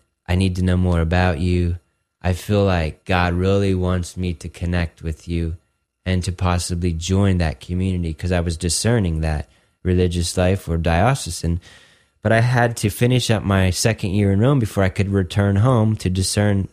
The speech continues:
a retreat with the Intercessors of the Lamb. I finished that up, that book, and, and what drew me a lot to the community of the Intercessors of the Lamb was the contemplative, charismatic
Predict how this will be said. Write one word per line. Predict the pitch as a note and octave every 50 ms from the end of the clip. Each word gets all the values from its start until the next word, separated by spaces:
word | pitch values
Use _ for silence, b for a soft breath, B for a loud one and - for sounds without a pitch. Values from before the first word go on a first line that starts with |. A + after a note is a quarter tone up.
| _ _
a | - F2
retreat | F2+ F#2 F2 - - - D#3 D3+ G#2+ - _ _ _ _ _ _ _ _
with | - F#2 -
the | - D#2+
Intercessors | C#2 F#2 F2+ E2 - - F2 E2+ E2+ - - F2 E2+ E2+
of | E2+ E2+ E2+
the | F2+ E2+
Lamb. | F2 E2+ E2 E2 D#2+ F2 b b b b b b b b b b _
I | - A#2
finished | - - D3+ C#3+ D3 C3+ - - -
that | A#2 A2 G#2
up, | A2 A#2+ C3 B2+ - - _ _ _ _ _ _ _ _ _
that | G#2 G#2 F2+ -
book, | A2 A2+ A#2+ B2+ B2 - -
and, | G2+ F#2+ F#2 F2+ F#2 F#2 _ _ _ _ _ _ _ _ _ _ _ _
and | C3 C#3 D3+
what | F3 F#3+ -
drew | D#3 E3 G#3+ A#3+ A#3
me | A3+ G3+
a | E3+
lot | D#3+ D#3+ C3 - -
to | - D3
the | C#3 B2
community | - - - B2+ C3 C#3 D3 C#3+ C#3
of | B2 A2+
the | A#2+
Intercessors | A#2+ A#2+ A#2+ A#2 - A#2+ A#2 A2+ - A2+ G#2
of | A2 G2+
the | G#2 G#2+
Lamb | G#2 A2 A2 A2+ A2+
was | G#2+ G2+ F#2 - b b b b b b b b _
the | A2+
contemplative, | - - - A#2+ A2+ - - D3 D3+ D#3+ D3 - D3 C3+ C3 A#2+ -
charismatic | - - C3+ B2 A#2+ A#2+ A2+ G#2+ G#2+ G#2 G#2+ G#2 G#2 G#2 G2+ G2 F#2 - _ - _